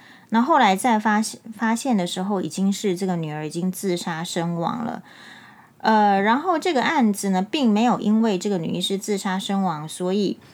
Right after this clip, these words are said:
这个她对于前男朋友的提告就变成就是撤销，反而是说这个，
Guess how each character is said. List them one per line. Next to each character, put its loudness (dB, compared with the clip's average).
这 0
个 2
她 0
对 2
于 2
前 -4
男 -2
朋 0
友 2
的 0
提 -10
告 0
就 -2
变 0
成 -6
就 -6
是 -6
撤 -2
销， -4
反 2
而 2
是 -2
说 2
这 -4
个， 0